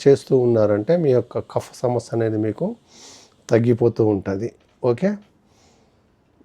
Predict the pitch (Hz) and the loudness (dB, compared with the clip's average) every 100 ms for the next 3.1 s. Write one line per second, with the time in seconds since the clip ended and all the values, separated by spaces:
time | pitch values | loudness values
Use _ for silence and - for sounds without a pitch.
0 | _ _ _ _ - 120 135 135 143 131 | _ _ _ _ -4 4 4 4 4 6
1 | 123 120 117 117 110 110 104 131 123 101 | 6 4 2 2 2 0 -2 -2 0 0
2 | 101 107 104 98 101 - 98 117 - 120 | 2 0 0 -2 -2 -4 -2 -2 -4 -4